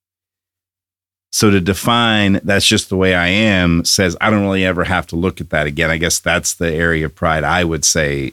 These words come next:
I mean, that's the area that I would say pride plays in sometimes. It's just, "Just accept me the way I am. That's just the way I am."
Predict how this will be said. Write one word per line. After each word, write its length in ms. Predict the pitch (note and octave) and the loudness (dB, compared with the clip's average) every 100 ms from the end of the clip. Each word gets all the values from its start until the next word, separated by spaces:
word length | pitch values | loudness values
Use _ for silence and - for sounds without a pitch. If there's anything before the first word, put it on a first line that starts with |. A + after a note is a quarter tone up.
| - | -8
I 120 | C#2+ | -4
mean, 180 | D#2+ E2 | -2 0
that's 220 | D#2+ E2+ | 0 -2
the 100 | - | -4
area 240 | F#2 F2+ E2 | -2 0 0
that 140 | D#2 | 0
I 100 | D#2 | 0
would 140 | D#2 D2 | -2 -2
say 160 | C#2+ | -6
pride 420 | C#2+ F2 D#2 C#2+ - _ - | -2 -2 0 -2 -8 _ -2
plays 340 | G2 F2 D2+ | 0 2 0
in 180 | C#2+ A#1+ | -4 -4
sometimes. 560 | - C2 - A#1+ - | -6 -6 -8 -8 -8
It's 120 | C#2+ - | -10 -4
just, 340 | D#2 C#2+ - - - - _ _ - | -4 -4 -8 -18 -20 -20 _ _ -2
"Just 220 | G2+ - | 0 2
accept 320 | G2+ - F2 | 0 2 4
me 80 | G2+ | 4
the 120 | F2+ | 4
way 160 | F2+ F#2 | 4 4
I 100 | E2+ | 2
am. 400 | F2 F#2+ E2+ D#2+ | 2 2 2 2
That's 300 | D2 D2+ - | 0 -2 -2
just 340 | - F2+ - - | 0 0 0 -2
the 100 | D#2 | 0
way 240 | G2+ G2+ | 2 2
I 140 | B1+ A1+ | 0 -2
am." 440 | B1 A#1 C#2 C#2+ | -4 -4 -6 -8